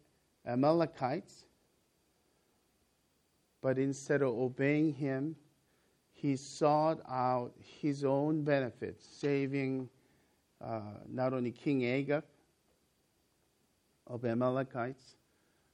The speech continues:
but the goats and, uh, sheep,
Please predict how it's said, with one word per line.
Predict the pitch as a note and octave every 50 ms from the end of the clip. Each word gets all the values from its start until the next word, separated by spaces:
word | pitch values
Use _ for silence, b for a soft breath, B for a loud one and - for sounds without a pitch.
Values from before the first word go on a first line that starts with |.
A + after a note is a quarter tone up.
| _ _ _ _ _ _ _ _ _ _ _ _ _
but | - A#2 A#2+
the | B2
goats | A2+ - - C3 C3 C#3 C3+ C#3 - C#3+
and, | C3 A#2+ A#2+ A2+ A2+ A2+ A2+ - - -
uh, | A#2+ A2+ A2+ A2 G#2+ G#2+ G#2+ - - - -
sheep, | - - - - - C#3 C3 C3 B2+ B2+ B2+